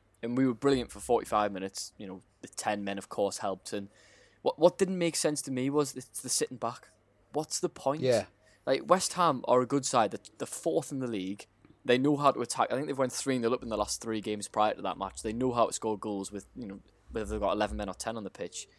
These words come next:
Speaker 1: And I think once they got it back to two one, you just kind of felt from there they were gonna, they were gonna go and, West Ham were gonna go on and win the match. But thankfully, I think that substitution that they made just before the penalty, they brought, they took Mark Noble off centre midfield, they brought in Ben Rama, a winger,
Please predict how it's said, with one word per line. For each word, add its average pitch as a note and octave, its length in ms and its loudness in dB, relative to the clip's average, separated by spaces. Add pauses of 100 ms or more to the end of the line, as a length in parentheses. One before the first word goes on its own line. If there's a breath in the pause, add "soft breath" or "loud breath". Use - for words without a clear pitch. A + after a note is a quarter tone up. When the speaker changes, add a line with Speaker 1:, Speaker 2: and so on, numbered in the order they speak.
(440 soft breath)
Speaker 1:
And G#2+ 320 -4
I - 20 -4
think C3 160 -2
once B2+ 180 4
they A#2 80 0
got A2+ 120 4
it G#2+ 80 0
back A#2 140 4
to - 80 -8
two A#2 200 0
one, A#2 240 8
you G2 80 -6
just F#2+ 240 -8
kind G2+ 200 -8
of G2 60 -10
felt - 200 -2
from G2+ 140 -12
there G#2+ 200 2
they G2 100 -2
were F#2+ 140 -4
gonna, F#2+ 300 -8 (100)
they G2 60 -14
were G2 60 -10
gonna G2 160 -8
go F#2+ 140 -10
and, F#2+ 120 -12 (300)
West A2 200 -4
Ham G2 100 -4
were G2+ 60 -6
gonna G2 120 -10
go G2+ 100 -8
on G#2 80 -6
and F#2+ 100 -8
win G2 120 -4
the F#2 60 -8
match. G2 280 -4
But F#2+ 140 -4 (440 soft breath)
thankfully, B2 460 4
I G#2+ 40 8
think B2 200 -2
that A#2 160 0
substitution A#2 680 0
that A2 140 -4
they G2+ 140 2
made G#2+ 240 2
just - 160 -4
before G#2 260 4
the G2 60 2
penalty, A2 380 -2
they F#2+ 120 -2
brought, G#2 360 4
they A2 60 -2
took - 200 2
Mark A#2+ 220 8
Noble A#2 340 2
off F#2 100 -4
centre A2+ 240 0
midfield, G2+ 300 -2
they G#2 60 -2
brought G#2 200 2
in G#2 60 -8
Ben G2 180 -2
Rama, G2 320 4
a F#2 80 -4
winger, G2 240 -4